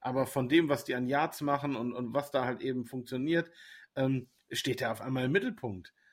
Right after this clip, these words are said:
Und das sind natürlich alles Dinge, ähm,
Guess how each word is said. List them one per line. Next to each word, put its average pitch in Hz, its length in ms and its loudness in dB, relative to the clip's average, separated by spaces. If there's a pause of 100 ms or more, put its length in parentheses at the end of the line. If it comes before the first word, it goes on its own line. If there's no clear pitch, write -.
(280)
Und 123 220 -6
das 123 100 -6
sind 175 120 -4
natürlich 160 420 0
alles 151 280 2
Dinge, 156 460 4
ähm, 135 340 0